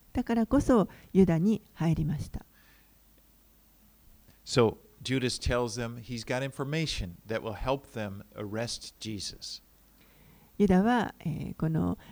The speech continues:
Speaker 1: イエスを捕らえることができるようにその情報を提供すると言いました。
Speaker 2: And then they agreed, and they agreed to give him money for this.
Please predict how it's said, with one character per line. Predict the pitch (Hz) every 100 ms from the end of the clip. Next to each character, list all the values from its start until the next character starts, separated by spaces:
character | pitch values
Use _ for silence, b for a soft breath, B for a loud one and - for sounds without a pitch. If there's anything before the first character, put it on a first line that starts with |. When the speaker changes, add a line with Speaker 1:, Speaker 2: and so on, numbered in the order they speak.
| B
Speaker 1:
イ | 196
エ | 196
ス | -
を | 160 -
捕 | -
ら | 196 233
え |
る | 226
こ | 196
と | - 156
が | 160
で | 170
き | -
る | 254
よ | 247
う | 180
に | -
そ | 165
の | 147
情 | 151 165
報 | - 190
を |
提 | 190 226 226
供 | 226
す | 226 247
る | 277
と | - - -
言 | -
い |
ま | -
し | -
た。 | - -
Speaker 2:
And | 113 113
then | 110
they | 107 110
agreed, | 98 120 139 110 98
and | 101
they | 104
agreed | 92 107 117
to | 104
give | 90 104
him | 107 95
money | 98 95 82
for | - -
this. | 78 - -